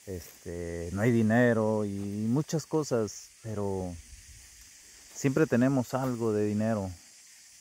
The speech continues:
guardamos algo para disfrutar todo esto. Y la verdad, amigos, en verdad, yo lo que les muestro es, no es ni la cuarta parte de lo que yo disfruto y veo.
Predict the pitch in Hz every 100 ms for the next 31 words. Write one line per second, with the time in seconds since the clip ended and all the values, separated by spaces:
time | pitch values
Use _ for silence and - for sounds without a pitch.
0 | - 98 98 104 110 107 110 107 98 87
1 | - - - - - - - - - -
2 | - - 107 95 95 - 104 - 104 -
3 | 110 107 98 - 101 95 87 - - -
4 | - - - - - - - - - -
5 | - - - - 110 95 92 90 104 110
6 | 110 117 120 107 - - - - - -
7 | - - - - - - - 101 92 87
8 | 92 90 101 107 - - - - - 104
9 | 123 147 - 117 107 127 139 - 139 120
10 | - 127 143 147 120 123 131 135 - 139
11 | - 120 101 92 98 107 110 104 98 -
12 | 113 - 98 92 101 98